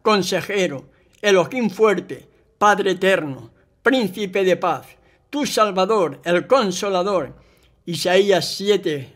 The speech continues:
versos catorce, capítulo nueve, verso seis,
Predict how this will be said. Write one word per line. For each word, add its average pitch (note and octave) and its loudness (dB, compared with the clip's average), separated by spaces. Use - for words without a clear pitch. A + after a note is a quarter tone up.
versos F3 -2
catorce, F3 -4
capítulo G3 0
nueve, F#3 2
verso E3 2
seis, F3 2